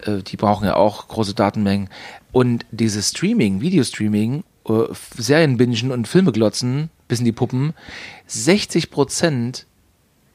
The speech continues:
des Internet, äh, Traffics frisst das. Sechzig Prozent. Und deswegen haben die es langsamer gemacht, weil die Schiss hatten, dass die vielen Leute, die jetzt im Homeoffice sitzen, dass die nicht mal mehr eine Mail lesen können oder schicken können.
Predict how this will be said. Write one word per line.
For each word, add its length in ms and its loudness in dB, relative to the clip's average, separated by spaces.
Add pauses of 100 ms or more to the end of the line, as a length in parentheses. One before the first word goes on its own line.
des 120 -2
Internet, 480 0
äh, 220 -8
Traffics 580 -6
frisst 300 -8
das. 320 -10
Sechzig 320 -4
Prozent. 360 -2
Und 160 -6
deswegen 320 4
haben 100 0
die 60 6
es 160 0
langsamer 400 4
gemacht, 340 2 (420)
weil 100 0
die 80 -6
Schiss 220 2
hatten, 180 0
dass 120 -4
die 100 0
vielen 240 0
Leute, 180 4
die 60 2
jetzt 120 0
im 160 -4
Homeoffice 380 2
sitzen, 380 -4 (440)
dass 220 -2
die 140 2
nicht 140 0
mal 80 0
mehr 100 0
eine 100 0
Mail 360 2
lesen 280 -2
können 220 -6
oder 180 -4
schicken 280 -6
können. 280 -8